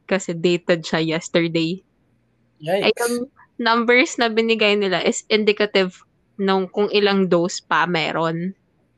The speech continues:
Speaker 1: So, nasa one thousand forty ako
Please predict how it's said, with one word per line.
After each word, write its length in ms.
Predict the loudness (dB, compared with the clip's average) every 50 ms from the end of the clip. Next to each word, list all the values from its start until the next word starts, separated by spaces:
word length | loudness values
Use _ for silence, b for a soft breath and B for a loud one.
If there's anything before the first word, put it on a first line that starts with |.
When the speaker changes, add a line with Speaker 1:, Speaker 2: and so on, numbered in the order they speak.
| _ _ _ _ _ _ _ _ _ _ _ _ _ _ _ _ _ _ _ _ _ _ _ _ _ _ _ _
Speaker 1:
So, 400 | _ -2 0 2 4 4 4 2 2
nasa 320 | 2 0 0 0 0 0
one 220 | 2 2 2 2 2
thousand 560 | 2 2 2 2 0 -2 -2 -2 -2 -6 -8
forty 760 | -14 -18 -6 0 4 4 6 6 4 2 0 _ -8 -8 -4 -4
ako 420 | -4 -4 -4 -8 -8 -8 -10 -12